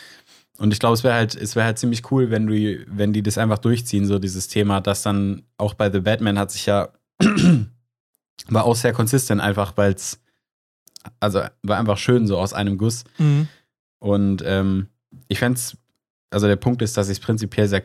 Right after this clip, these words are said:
Speaker 1: cool fänd, wenn quasi die Regisseure ihre Vision quasi immer verwirklichen könnten in diesen D-C-Filmen.
Speaker 2: Oder auch bei Marvel.
Speaker 1: Ähm,
Speaker 2: Weil es ja auch zum Beispiel
Speaker 1: ja,
Speaker 2: so,
Speaker 1: weil
Speaker 2: da
Speaker 1: das,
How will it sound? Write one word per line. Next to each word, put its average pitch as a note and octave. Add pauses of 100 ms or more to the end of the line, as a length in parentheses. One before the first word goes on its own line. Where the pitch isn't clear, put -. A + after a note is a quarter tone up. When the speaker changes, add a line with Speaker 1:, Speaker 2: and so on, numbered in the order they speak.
Speaker 1:
cool A#2
fänd, F#2+
wenn F#2+
quasi F#2+
die F#2
Regisseure F#2+
ihre F#2+
Vision G2+
quasi F#2+
immer G2
verwirklichen G#2
könnten G2+
in G2+
diesen F#2+
D-C-Filmen. G#2 (380)
Speaker 2:
Oder B2
auch B2
bei B2+
Marvel. B2
Speaker 1:
Ähm, G2 (520)
Speaker 2:
Weil C#3
es C#3+
ja C3
auch C3+
zum -
Beispiel G2+
Speaker 1:
ja, G2+
Speaker 2:
so, G2+
Speaker 1:
weil F#2 (400)
Speaker 2:
da C#3
Speaker 1:
das, C3